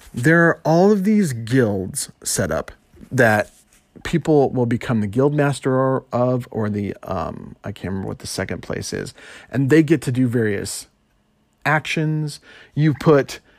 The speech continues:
your pawns on the board and they are like a character. This is all kind of medieval kind of stuff. So you might have a monk, you might have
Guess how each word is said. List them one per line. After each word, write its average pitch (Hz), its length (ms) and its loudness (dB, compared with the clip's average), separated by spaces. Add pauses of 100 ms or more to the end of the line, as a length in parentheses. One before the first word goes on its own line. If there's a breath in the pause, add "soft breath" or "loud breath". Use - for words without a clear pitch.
(180 soft breath)
your 127 140 2
pawns 160 440 4
on 156 120 2
the 156 60 2
board 147 420 4
and 120 120 2
they 120 100 2
are 113 100 0
like 110 200 -2
a 95 40 -8
character. 135 920 2 (580)
This 123 320 -4
is 120 160 -2
all 117 160 4
kind 113 180 -2
of 104 60 2
medieval 104 440 0
kind 107 160 -4
of 107 80 -4
stuff. 110 180 -2 (420 loud breath)
So 135 200 0
you 123 180 4
might 120 200 2
have 110 440 0
a 104 200 -2
monk, 127 500 0
you 110 160 -4
might 107 240 -4
have 107 340 -4